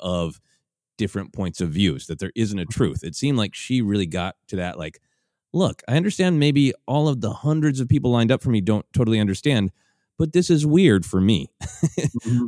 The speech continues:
Speaker 1: I'm a human being, and I don't have the rights to my own head, and I am a shampoo bottle, and I, that's great that your first, you know, romantic awakenings were watching me on screen,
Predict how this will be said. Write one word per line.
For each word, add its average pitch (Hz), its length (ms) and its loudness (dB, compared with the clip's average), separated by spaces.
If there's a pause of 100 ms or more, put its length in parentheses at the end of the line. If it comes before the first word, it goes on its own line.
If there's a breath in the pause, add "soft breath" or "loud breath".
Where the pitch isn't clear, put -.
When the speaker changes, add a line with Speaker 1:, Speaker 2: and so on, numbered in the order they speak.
Speaker 1:
I'm 165 180 2
a 165 40 2
human 156 320 2
being, 117 580 4
and 113 160 2
I 117 60 2
don't 135 180 4
have 135 160 4
the 131 100 4
rights 135 240 2
to 139 60 -4
my 131 140 2
own 127 160 2
head, 110 500 0 (180)
and 104 180 2
I 104 160 0
am 107 160 2
a 107 60 4
shampoo 127 540 2
bottle, 87 480 -2
and 104 280 -4 (180)
I, 71 100 -14 (260)
that's 120 240 -2
great 135 720 -4
that 101 240 -8 (100)
your 110 220 0
first, 98 520 0
you 123 100 -2
know, 98 160 2
romantic 98 460 0
awakenings 95 580 -4
were 92 260 -6
watching 104 380 -2
me 92 100 -4
on 87 120 -4
screen, 87 340 -6